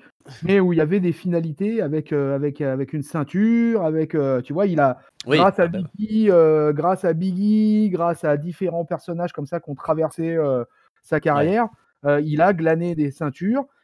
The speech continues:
Speaker 1: Et, euh, et mine de rien, le Dolph, il est Grand Slam champion, quoi.
Speaker 2: Ah bah oui, c'est
Speaker 1: Et,
Speaker 2: sûr.
Speaker 1: euh, voilà, voilà, ce type, euh, ce type, il a quand même une sacrée grosse carrière. Et, euh, pour moi, le Dolphin sera un Hall of Famer à la fin de sa carrière.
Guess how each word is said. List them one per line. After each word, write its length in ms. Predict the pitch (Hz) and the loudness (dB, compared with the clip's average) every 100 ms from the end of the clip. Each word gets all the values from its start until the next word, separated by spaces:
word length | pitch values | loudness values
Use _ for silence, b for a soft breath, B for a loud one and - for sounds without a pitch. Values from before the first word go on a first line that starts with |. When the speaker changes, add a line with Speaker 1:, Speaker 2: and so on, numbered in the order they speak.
| _ | _
Speaker 1:
Et, 200 | 147 185 | -2 2
euh, 420 | 202 170 151 139 139 | 4 4 4 0 0
et 560 | 151 165 160 147 143 139 | 0 0 0 0 0 -2
mine 380 | 147 147 185 | -2 -4 -2
de 100 | 170 | 0
rien, 300 | 156 139 202 | 0 0 0
le 160 | 247 160 | 0 0
Dolph, 320 | 143 247 262 | 0 -2 -2
il 100 | 139 | -4
est 100 | 202 | -4
Grand 240 | 160 143 139 | -2 -2 -2
Slam 320 | 208 247 226 | -2 -2 -2
champion, 520 | 220 220 214 254 220 160 | 0 0 -2 -2 -4 -4
quoi. 260 | 131 117 - - | -8 -8 -12 -8
Speaker 2:
Ah 120 | 110 | -4
bah 100 | 95 101 | -2 -2
oui, 100 | 139 | -4
c'est 80 | 143 | -4
Speaker 1:
Et, 40 | |
Speaker 2:
sûr. 160 | 143 139 | -4 -4
Speaker 1:
euh, 440 | 139 135 131 127 | -2 0 0 0
voilà, 380 | 123 165 226 196 | 0 2 2 2
voilà, 240 | 170 214 | 2 0
ce 100 | 190 | -2
type, 380 | 143 135 240 254 | -6 -2 -2 -2
euh, 560 | 185 156 147 139 135 127 | 0 0 0 -2 -4 -6
ce 160 | - | -8
type, 280 | 143 240 208 | -12 -10 -10
il 140 | 151 156 | -6 -6
a 80 | |
quand 140 | 185 156 | -6 -8
même 240 | 175 175 | -6 -6
une 200 | 143 135 | -4 -6
sacrée 460 | - - 196 - 190 | -8 -6 -6 -4 -8
grosse 320 | 160 165 - - | -6 -8 -8 -6
carrière. 480 | 147 160 226 220 | -2 4 4 4
Et, 200 | 156 151 | 2 2
euh, 200 | 147 139 | 0 0
pour 160 | 135 139 | -4 -4
moi, 140 | 180 | 0
le 120 | 208 147 | 2 4
Dolphin 360 | 151 139 226 | 2 2 -4
sera 200 | 214 - | -6 -2
un 160 | 214 175 | 0 2
Hall 200 | 165 185 | 2 2
of 100 | 151 | 0
Famer 380 | 185 185 233 196 | -2 -2 0 -2
à 60 | 139 | -2
la 100 | 139 | -4
fin 140 | - | -8
de 80 | 135 | -12
sa 80 | 127 | -12
carrière. 360 | - 113 107 | -10 -8 -10